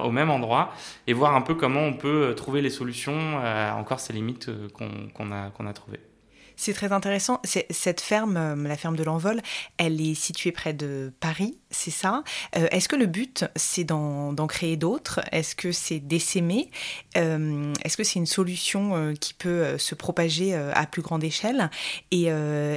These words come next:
Speaker 2: et donc, que répondez-vous à ceux qui vous disent qu'en termes de rendement,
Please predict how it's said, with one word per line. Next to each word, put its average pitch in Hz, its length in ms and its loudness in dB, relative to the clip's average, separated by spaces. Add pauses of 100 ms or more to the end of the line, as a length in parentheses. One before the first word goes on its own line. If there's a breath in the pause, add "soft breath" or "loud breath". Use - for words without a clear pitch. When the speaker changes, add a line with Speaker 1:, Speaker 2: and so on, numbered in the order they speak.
(120)
Speaker 2:
et 160 80 2
donc, 208 240 0
que 208 100 0
répondez-vous 214 800 2
à 165 140 2
ceux - 180 0
qui 190 180 -6
vous 165 120 -2
disent 190 320 -4
qu'en 165 160 -2
termes 165 240 -2
de 151 100 2
rendement, 170 640 2